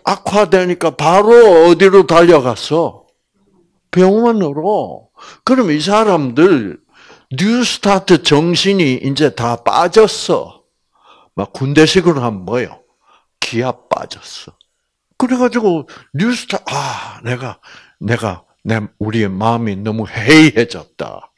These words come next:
어, 그래서 음식도 그냥 아무거나 먹기 시작했고, 운동도 뭐, 옛날처럼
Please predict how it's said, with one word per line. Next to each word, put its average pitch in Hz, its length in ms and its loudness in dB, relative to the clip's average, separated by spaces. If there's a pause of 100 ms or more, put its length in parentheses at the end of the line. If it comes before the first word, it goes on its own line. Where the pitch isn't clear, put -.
(180)
어, 107 320 -6
그래서 117 280 -8 (320)
음식도 135 500 -4
그냥 107 320 -10
아무거나 110 460 -10
먹기 104 260 -10
시작했고, - 1000 -14 (220)
운동도 139 640 0
뭐, 104 580 -10 (200)
옛날처럼 117 720 -6